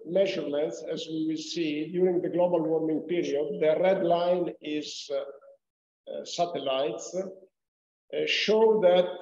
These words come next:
uh, there is a rate of increase that is higher in the last thirty years than the previous period, not much higher.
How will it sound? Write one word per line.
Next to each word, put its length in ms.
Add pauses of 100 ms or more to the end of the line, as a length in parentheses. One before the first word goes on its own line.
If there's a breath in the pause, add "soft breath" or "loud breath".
uh, 200 (1200)
there 140
is 200
a 100
rate 400
of 160
increase 840
that 260
is 600 (1400)
higher 440 (420)
in 120
the 80
last 280
thirty 320
years 300
than 200
the 80
previous 460
period, 380
not 400
much 400
higher. 420